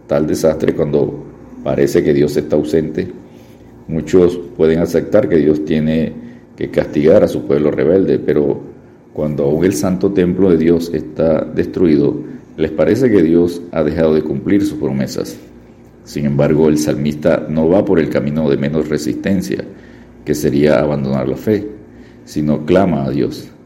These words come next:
apelando a su misericordia. Este salmo ayuda al creyente a expresar su angustia en una calamidad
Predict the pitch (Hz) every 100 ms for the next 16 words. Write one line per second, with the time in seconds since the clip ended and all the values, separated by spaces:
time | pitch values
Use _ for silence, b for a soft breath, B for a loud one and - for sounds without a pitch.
0 | - 76 73 82 95 117 110 98 - 127
1 | 92 - - - 131 - - - B B
2 | B B - 80 - - 101 101 107 87
3 | 87 90 85 - 76 73 78 78 80 82
4 | 90 - 73 90 113 - 82 73 76 76
5 | - 71 71 71 76 71 73 82 78 78
6 | 78 71 69 98